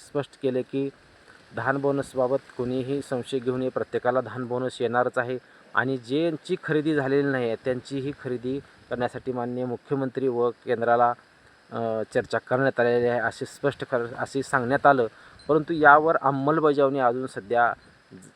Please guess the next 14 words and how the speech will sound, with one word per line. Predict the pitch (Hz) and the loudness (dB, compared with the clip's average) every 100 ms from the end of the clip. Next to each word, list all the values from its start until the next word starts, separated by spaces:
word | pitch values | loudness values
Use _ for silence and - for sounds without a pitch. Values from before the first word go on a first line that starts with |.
| - | -18
झालेली | - 127 123 | -10 -6 -6
दिसत | 117 120 160 - | -6 -4 -4 -2
नाही | 135 120 120 | -2 0 -2
आहे. | 117 | -2
कारण | 123 127 127 | -2 -2 -4
शेतकरी | 131 - 131 135 | -8 -6 -6 -4
प्रतीक्षेत | - 123 147 - - 123 | -4 -6 -6 -6 -4 0
आहेत, | 127 123 _ | -2 -4 _
भरपूर | 107 107 - 143 | -14 -12 -6 -6
शेतकरी | 139 - 127 127 | -6 -6 -6 -6
धानाच्या | 110 107 104 110 | -4 -4 -4 -4
बोनससाठी | 104 117 - 123 | -4 -6 -4 -4
प्रतीक्षेत | 127 127 131 - 131 | -4 -6 -6 -4 -2
आहेत, | 123 | 0